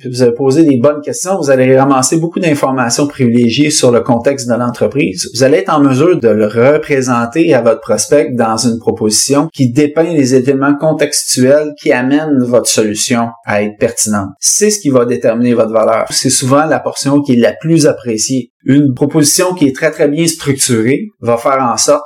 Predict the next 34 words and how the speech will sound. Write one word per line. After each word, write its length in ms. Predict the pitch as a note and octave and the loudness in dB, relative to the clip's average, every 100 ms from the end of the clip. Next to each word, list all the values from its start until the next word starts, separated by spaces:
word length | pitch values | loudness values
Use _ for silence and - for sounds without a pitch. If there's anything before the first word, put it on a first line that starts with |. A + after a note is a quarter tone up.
| - | -4
que 80 | B2 | -2
vous 220 | A2+ A2 | 0 0
allez, 400 | A2 A#2+ B2+ B2 A2 | 2 2 0 -2 -2
vous 100 | A2 | 0
allez 140 | G#2+ | 2
avoir 260 | G#2+ A#2 A#2 | 2 2 0
de 80 | |
meilleures 340 | A2 A2+ G#2+ G2+ | 0 -4 -4 -2
chances 240 | C3 A#2+ | 0 0
de 60 | A2+ | 0
closer, 360 | G#2+ A2 A2 | 0 0 2
évidemment, 360 | B2+ A2+ G#2+ A2+ | 0 0 -2 -4
plus 140 | G#2 | -4
loin, 200 | G#2+ C3+ | -4 -2
mais 120 | D3+ A#2+ | -2 0
va 180 | A#2 | 0
démontrer 680 | G#2+ C3 C3 A#2+ - B2+ C#3+ C#3 - - | 0 0 2 0 0 0 -2 -2 -14 -6
à 160 | A2 | -4
votre 180 | A2 A2 | 0 0
client 300 | - A2 B2 | 0 0 0
toute 140 | C#3 C#3+ | 0 0
la 100 | B2 | 2
valeur 400 | A#2+ B2 C#3 - | 2 2 0 -2
que 60 | |
vous 140 | A#2 G#2+ G#2 G2+ | -6 -6 -14 -14
pouvez 320 | A#2 A2+ B2 | -6 2 2
amener 320 | A#2 A#2 B2+ | 2 0 0
avec 300 | A#2+ A2 - | 0 0 -6
votre 160 | A2+ G2+ | -8 -6
solution. 580 | - G#2+ G2 D3 D3+ D3 | -4 -4 -2 0 0 -2
Puis 200 | C#3+ A#2 | -2 -2
on, 160 | A2 A#2 - | -2 -8 -8
on 160 | A#2+ A#2 | -2 0
sait, 380 | - D#3+ E3 | 0 2 2